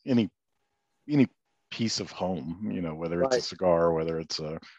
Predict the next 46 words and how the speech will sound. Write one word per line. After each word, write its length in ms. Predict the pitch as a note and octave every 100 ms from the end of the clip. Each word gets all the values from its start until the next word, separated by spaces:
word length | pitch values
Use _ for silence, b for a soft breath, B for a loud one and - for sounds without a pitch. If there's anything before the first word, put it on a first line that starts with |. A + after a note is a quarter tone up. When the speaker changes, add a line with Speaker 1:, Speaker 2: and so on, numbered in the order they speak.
| b b b _ _ _ _ -
Speaker 1:
you 80 | G#2+
know, 180 | F2+ E2
the, 360 | D#2 E2 E2 E2+
the, 320 | F2+ F2+ E2+ F2
the 80 | F#2
kids 320 | - F#2 E2
writing 300 | F#2 F2 F2
cards 420 | - E2 E2 F2
or 60 | F2
something 340 | - F2+ E2+
like 160 | D#2+ D2+
that, 200 | F#2 F#2
just 200 | - -
anything 520 | F2 G#2 F#2 E2+ E2
to, 280 | D#2 E2 D#2+ - _ _ _ _ _ _ _ _ _ -
to 100 | G2+
say, 180 | - E2
"Hey, 280 | E2+ F#2
we, 420 | D#2+ D#2 E2+ D#2+ D#2+ F#2+
we 100 | F#2+
know 140 | F#2
you're 200 | E2+ D#2+
over 160 | F#2 E2+
there. 160 | E2+
We 80 | E2
know 120 | E2
you're 100 | D#2+
fighting. 500 | C#2+ F#2+ G2 C2 D#2+ - _ _ _ _ _ _ -
Speaker 2:
Yeah. 140 | B2
Speaker 1:
Thank 200 | A2+ G#2+
you," 140 | - - _ -
Speaker 2:
They, 120 | G3
they 60 |
Speaker 1:
basically. 300 | - - -
Speaker 2:
were 140 | A3 A#3
even 180 | F#3+ F3+
happy 240 | F#3+ F3+
to 80 | D#3+
get 160 | E3+ C#3+
Gurkhas. 440 | D#3+ D#3 A#2+ -
Can, 120 | - E3 -
can 100 | F3
I 100 | F#3
say 200 | - G3
that? 1080 | G3 G3 _ _ - A#2+ - - D3+
Speaker 1:
<laughs> 0 | -